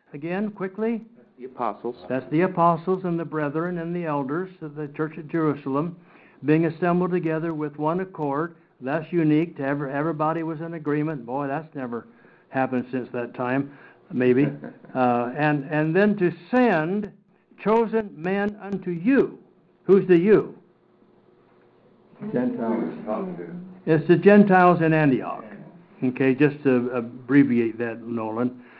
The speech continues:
Speaker 1: So these are, these are men that have hazardous, uh, their lives for the name of their Lord Jesus Christ. "We have sent, therefore, Judas and Silas, who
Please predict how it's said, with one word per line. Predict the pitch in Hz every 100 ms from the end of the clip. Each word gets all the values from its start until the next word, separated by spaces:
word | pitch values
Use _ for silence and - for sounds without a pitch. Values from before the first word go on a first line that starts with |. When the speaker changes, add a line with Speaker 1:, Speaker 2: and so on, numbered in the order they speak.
| - - _ -
Speaker 1:
So | 180 175 151
these | 165 214 208
are, | 196
these | 143 185 196
are | 202
men | 175 185 190
that | 180
have | 185
hazardous, | 156 165 170 165 165 170 - -
uh, | 160 156 - - _ -
their | 143 160
lives | 156 143 143 151 147
for | 147
the | 143
name | 143 151 160
of | 156
their | 151
Lord | 143 143 147
Jesus | 147 143 156
Christ. | - 143 143 143
"We | 147 165
have | 160 156 -
sent, | 185 196 185 - _ _
therefore, | 147 165 165 160 147 127
Judas | 170 196 214 214
and | 220 214
Silas, | 175 160 165 165 - _ _ -
who | 175 170 160